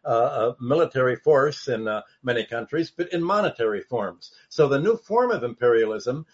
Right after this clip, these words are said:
uh, is essentially monetary and financial in character, uh, and it works via the, uh, Amer-, American control of the International Monetary Fund, the World Bank, uh, that oblige other countries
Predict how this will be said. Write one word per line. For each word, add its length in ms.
uh, 300
is 160
essentially 560
monetary 840
and 180
financial 720
in 220
character, 560
uh, 420
and 420
it 160
works 380
via 340
the, 340
uh, 260
Amer-, 220
American 500
control 520
of 140
the 160
International 640
Monetary 560
Fund, 400
the 100
World 360
Bank, 320
uh, 260
that 140
oblige 540
other 200
countries 580